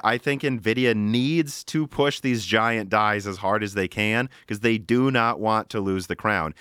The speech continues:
Even if they can only make ten forty ninety T Is that use six hundred watts and no one can really buy them, they want something at the top of the chart at Tom's Hardware and Hardware Unboxed, or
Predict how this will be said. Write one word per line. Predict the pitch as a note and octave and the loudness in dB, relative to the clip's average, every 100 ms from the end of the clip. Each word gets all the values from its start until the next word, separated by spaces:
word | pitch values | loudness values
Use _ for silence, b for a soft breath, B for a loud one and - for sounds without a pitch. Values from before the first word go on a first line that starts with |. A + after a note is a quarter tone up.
| B | B
Even | C#3 D3+ | 0 0
if | F3 | 0
they | F3 | -2
can | D#3+ | -2
only | E3 D3 | -2 0
make | C3 A#2+ - | 0 -2 -6
ten | - C3 C3+ | -2 0 0
forty | B2 A2 G#2+ | 0 0 2
ninety | G2+ G2+ G2 | 2 2 -2
T | G2 A2 | -4 0
Is | F#2+ F2+ F#2 | 2 2 0
that | F#2 | -4
use | F#2 F#2 | -6 -8
six | - B2 A#2 | -6 -6 -4
hundred | B2 G#2 | -2 -2
watts | F2 F#2 F#2+ G2 | 0 2 2 0
and | F2+ | -4
no | G2 | -6
one | G#2+ | -6
can | F#2+ | -4
really | F#2+ F2+ | 0 0
buy | E2 E2+ F2+ | 0 0 0
them, | F#2+ F#2 B B - | -2 -4 B B -2
they | G#2 | 0
want | G2 A#2 A2+ | 2 0 0
something | - A#2 A#2 A2+ | -4 -2 -2 -2
at | G#2 | -2
the | |
top | F#2+ G2+ G2 G2 | -4 -2 -2 -4
of | |
the | F2 | -6
chart | - G#2 G2 F#2+ - B B _ - | -2 0 2 0 -4 B B _ -2
at | F#2 F2+ | 0 0
Tom's | - G#2+ A#2 A2+ | 0 0 0 0
Hardware | A2 G#2+ G#2+ G#2 G2 | 0 2 2 2 2
and | F2 | 0
Hardware | G2+ G#2+ G#2+ G2+ | 0 0 0 0
Unboxed, | F#2 F2+ E2+ - | 0 0 0 -2
or | E2+ | -4